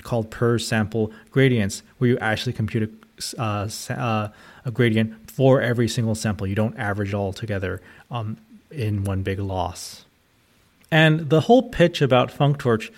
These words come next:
is that these transformations are composable. So you, um, you know, grad can work with V map, V map can work with grad,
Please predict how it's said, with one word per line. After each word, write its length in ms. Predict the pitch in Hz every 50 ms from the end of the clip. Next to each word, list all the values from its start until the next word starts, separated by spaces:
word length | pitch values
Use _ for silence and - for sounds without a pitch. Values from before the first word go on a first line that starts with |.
| - - _ -
is 200 | 143 131 117 127
that 260 | 135 123 120 - 135
these 180 | 131 135 127
transformations 680 | - - 156 156 143 - 147 135 131 120 - 143 127 -
are 200 | - 120 120 120
composable. 760 | - 120 110 - - 190 196 180 156 120 107 104 101 95 - - - - _ _
So 440 | - - 147 135 127 127 123 127 - - - - _
you, 480 | 127 131 135 131 131 127 127 127 139
um, 500 | 123 123 123 120 117 113 113 113 123 - 185
you 120 | 151 127
know, 100 | 117 117
grad 400 | 107 - 135 131 135 151 170 165
can 140 | - 170 156
work 180 | 139 139 135 147
with 140 | 131 104
V 100 | 117 117
map, 240 | 117 120 120 - 95
V 160 | 120 123 127
map 200 | 127 127 131 127
can 120 | - 131 120
work 160 | 120 - -
with 140 | 123 110 110
grad, 340 | - 143 135 123 117 113